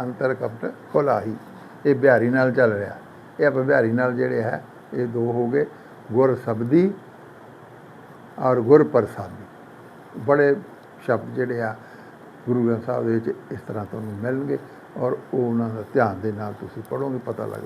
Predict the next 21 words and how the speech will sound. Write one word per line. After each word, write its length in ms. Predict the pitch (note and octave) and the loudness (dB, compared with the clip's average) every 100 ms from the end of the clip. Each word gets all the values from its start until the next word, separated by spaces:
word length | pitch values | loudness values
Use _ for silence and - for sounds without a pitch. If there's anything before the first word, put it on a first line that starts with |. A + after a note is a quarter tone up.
| G2+ | -10
ਜਾਏਗਾ। 260 | - G#2 - - - - - C#3+ | -10 -12 -14 -18 -20 -20 -8 -6
ਅੱਗੇ 260 | D3 E3+ | 2 4
ਲਾਤਾ 440 | D#3+ B2+ B2 - C#3+ | 4 2 0 -2 -2
ਉਹਨੇ 220 | C#3 C#3+ | -2 -4
ਲਾਮ 520 | B2+ A2+ A#2 A2+ G#2 | -2 2 4 4 2
'ਤੇ। 180 | F#2+ - - - - - - - - - | -6 -14 -18 -20 -20 -20 -20 -20 -18 -4
ਲਾਮ 540 | C#3 C3 C3 C3+ E3+ E3+ | 2 4 6 6 6 6
ਜਿਹੜੀ 320 | E3+ D#3+ D#3 | 6 6 6
ਹੈ 260 | C#3+ C#3+ C#3+ - - | 4 4 -2 -10 2
ਉਹ 220 | E3+ E3+ | 4 6
ਉਹਦੇ, 320 | D#3 D#3 E3+ | 4 8 8
ਉਹ 220 | E3+ D#3 | 8 2
ਵੀ 380 | D#3+ D#3+ D3 D#3+ | 2 2 4 2
ਇਹਦਾ 340 | D3 C#3+ C3 - - - - - | 4 4 2 -2 -14 -20 -20 2
ਚਿੰਨ੍ਹ 220 | C3+ A#2+ | 4 4
ਹੈ। 140 | - - - - - - - - | 0 -8 -16 -20 -20 -20 -20 4
"ਕਿਰਤ 320 | E3+ F3+ - | 4 4 0
ਨ 240 | F#3 F3+ | 0 0
ਕੋਈ 400 | F3 D#3+ D3+ D#3 | 0 0 4 4
ਮੇਟਣ 540 | D#3 C#3 B2+ A#2 C#3 C#3 | 4 4 2 2 0 0
ਹਾਰਾ।" 460 | A#2 G#2 F#2+ F#2+ | 0 -2 -8 -10